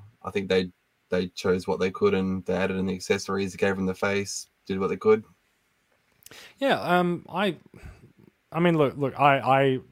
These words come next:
Speaker 2: I'm very fond of Knockout, so I'm gonna be very happy to add this one into my collection.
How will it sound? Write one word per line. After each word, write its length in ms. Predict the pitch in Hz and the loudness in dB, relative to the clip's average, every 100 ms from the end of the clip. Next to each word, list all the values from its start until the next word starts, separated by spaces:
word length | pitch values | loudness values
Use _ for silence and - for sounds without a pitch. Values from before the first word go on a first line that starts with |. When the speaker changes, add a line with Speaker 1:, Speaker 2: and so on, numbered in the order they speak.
| - | -12
Speaker 2:
I'm 220 | 139 135 123 | -4 -2 0
very 200 | 120 113 | -2 -2
fond 280 | - 110 | -4 -6
of 120 | 110 104 | -6 -6
Knockout, 460 | 107 - 113 110 | -8 -8 -10 -10
so 120 | - | -8
I'm 260 | 110 104 110 | -6 -6 -6
gonna 100 | 104 | -6
be 140 | 101 | -6
very 200 | 101 98 | -8 -8
happy 280 | 92 98 110 | -10 -12 -10
to 80 | 98 | -10
add 240 | 92 104 | -8 -10
this 160 | 98 - | -10 -10
one 320 | 101 98 104 - | -10 -10 -12 -16
into 180 | 107 104 | -14 -14
my 100 | 92 | -14
collection. 520 | 101 104 - 180 | -12 -12 -8 -10